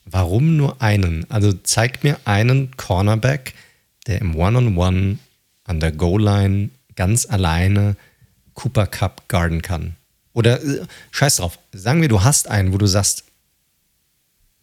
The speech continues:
der ist schon in Ordnung, das kriegt er hin. Aus zehn Würfen, wie oft kriegt das hin, dass er ihn definitiv immer covern kann?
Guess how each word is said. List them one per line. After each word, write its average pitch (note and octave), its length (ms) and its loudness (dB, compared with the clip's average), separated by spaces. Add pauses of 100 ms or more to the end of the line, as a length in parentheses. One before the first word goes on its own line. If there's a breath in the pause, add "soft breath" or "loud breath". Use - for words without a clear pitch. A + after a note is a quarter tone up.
(220)
der A2+ 140 4
ist A2 100 2
schon A#2 320 2
in A#2 120 0
Ordnung, G#2 260 2
das F2+ 160 0
kriegt - 200 -4
er G2+ 60 4
hin. F2 240 2 (600 soft breath)
Aus - 240 0
zehn C#3 360 0
Würfen, A2 520 0 (580)
wie B2 340 0
oft - 300 -2
kriegt B2+ 240 -2
das A2 140 0
hin, B2 180 2
dass A#2+ 160 0
er - 40 -4
ihn G2 140 -2
definitiv A2 480 0
immer G2+ 200 0
covern E2+ 340 -2
kann? - 240 -10